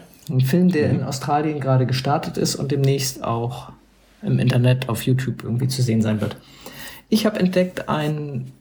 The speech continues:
Speaker 1: Trailer für einen Film
Speaker 2: Ja.
Speaker 1: aus Spanien, und zwar über Ibaia Ruano Moreno. Moreno.
Speaker 2: Oh, cool.
Speaker 1: Also
Speaker 2: Ja.
Speaker 1: die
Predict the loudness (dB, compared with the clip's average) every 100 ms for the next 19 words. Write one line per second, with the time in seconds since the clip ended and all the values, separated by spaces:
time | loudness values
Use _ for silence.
0 | _ -2 2 2 2 0 -2 0 2 2
1 | 4 4 2 -2 -12 _ _ _ _ _
2 | _ _ -2 -2 -2 -6 -8 -6 -2 2
3 | 4 4 4 2 0 -4 -2 -2 -2 -4
4 | -6 -2 2 4 2 -2 -10 -20 _ _
5 | -6 0 2 4 4 4 2 -2 -4 -2
6 | -2 0 2 2 0 0 -6 -14 -20 -6
7 | -2 2 4 2 -2 -6 0 0 2 0
8 | 0 -8 -20 -8 0 2 2 2 2 2